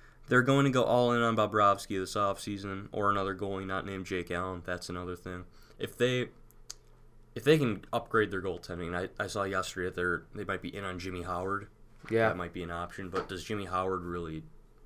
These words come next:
Speaker 1: take them to the promised land?
Speaker 2: He
Speaker 1: No.
Speaker 2: doesn't. That's a pure desperation move.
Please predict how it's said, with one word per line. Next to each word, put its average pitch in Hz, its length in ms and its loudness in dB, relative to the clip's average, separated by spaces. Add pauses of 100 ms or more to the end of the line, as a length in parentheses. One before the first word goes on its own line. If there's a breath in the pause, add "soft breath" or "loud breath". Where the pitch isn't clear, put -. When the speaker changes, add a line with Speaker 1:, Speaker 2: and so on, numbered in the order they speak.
(640)
Speaker 1:
take - 260 -6
them 90 260 -4
to 87 120 -12
the 80 80 -10
promised 90 400 -6
land? 92 200 -6
Speaker 2:
He 147 120 0
Speaker 1:
No. 143 80 2
Speaker 2:
doesn't. 120 340 8
That's 131 240 8
a 131 80 6
pure 156 540 8
desperation 113 800 6
move. 87 280 -8